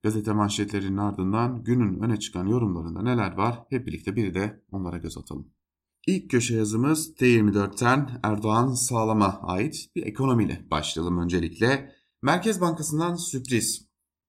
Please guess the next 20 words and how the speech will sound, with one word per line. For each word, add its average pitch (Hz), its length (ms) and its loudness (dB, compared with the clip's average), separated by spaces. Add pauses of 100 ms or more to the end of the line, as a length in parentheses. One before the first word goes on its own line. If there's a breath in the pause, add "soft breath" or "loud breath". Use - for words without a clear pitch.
(280)
On 147 220 2
beş 127 180 2
milyon 117 280 2
dolar 117 380 2
ve 98 120 0
üzeri 101 500 2
kredi 120 300 2
kullanan 87 320 -2
şirketlere 92 760 0 (140)
haftalık 104 480 -2
bildirim 107 500 0
zorunluluğu 87 640 -2
getirildi. 85 480 -6
Başlıklı 98 380 -4
yazının 92 320 -4
bir 123 160 2
bölümünde 92 380 2
Sağlam 113 420 -2
şunları 117 360 0
kaydediyor. 90 580 -8